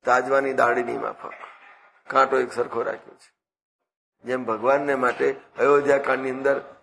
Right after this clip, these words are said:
અયોધ્યાના મંગલાચરણમાં શરૂઆતની અંદર જ કહ્યું, "નમો મલે વનવાસ દુઃખતા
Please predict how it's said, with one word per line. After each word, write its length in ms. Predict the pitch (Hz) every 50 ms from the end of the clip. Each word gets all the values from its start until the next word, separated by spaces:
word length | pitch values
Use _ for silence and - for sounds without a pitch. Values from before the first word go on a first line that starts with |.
| _ _ _ _ _ _ -
અયોધ્યાના 600 | - 131 131 139 139 135 147 143 143 147 151 151 - - - - _ _ _ -
મંગલાચરણમાં 840 | 120 131 135 143 143 143 139 139 139 139 139 139 135 139 139 135 127
શરૂઆતની 520 | - 127 123 147 151 151 147 147 143 139
અંદર 240 | 139 139 139 135 131
જ 100 | - -
કહ્યું, 300 | 143 139 143 127 - - - _ _ _ _ _ _ _ _ _ _ _ _ -
"નમો 240 | 127 151 156 160 156
મલે 400 | 151 147 139 139 139 139 131 127
વનવાસ 640 | 123 120 120 123 127 143 143 135 131 127 120 120 120
દુઃખતા 600 | 117 117 110 - - - 117 110 - - -